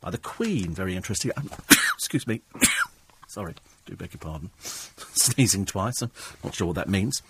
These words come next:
And, uh, here she is, Emma Thompson, who's got a nice winning smile as Emma Thompson, uh, at the premiere last night in Leicester Square of Saving Mister Banks, in which she plays P L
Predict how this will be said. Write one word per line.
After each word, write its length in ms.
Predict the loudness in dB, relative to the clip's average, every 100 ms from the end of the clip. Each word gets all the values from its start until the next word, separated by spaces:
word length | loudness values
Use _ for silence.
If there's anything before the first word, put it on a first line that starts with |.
| -20 -6
And, 240 | 6 6 10
uh, 120 | 10
here 140 | 12
she 180 | 10 8
is, 120 | 6 6
Emma 180 | 4 6
Thompson, 420 | 6 6 6 4
who's 140 | 4
got 140 | 2 6
a 20 |
nice 200 | 6 8
winning 260 | 6 8
smile 580 | 6 6 6 4 4 0 -6 -18 -2
as 140 | 6
Emma 160 | 8 8
Thompson, 560 | 10 8 8 6 4 -2 _ _ _ _ 6
uh, 160 | 8 10
at 120 | 6
the 60 |
premiere 320 | 10 8 10 8
last 300 | 8 8 8
night 360 | 8 6 0 6
in 140 | 8
Leicester 280 | 8 6 4
Square 400 | 2 6 6 4 -4 -2
of 100 | 4
Saving 580 | 8 10 10 8 6 4
Mister 400 | 2 2 2 2
Banks, 800 | 4 6 6 4 0 2 4 2
in 100 | 2
which 120 | 2 4
she 180 | 4
plays 480 | 2 8 8 8 6
P 360 | 2 2 2 4
L 320 | 6 6 6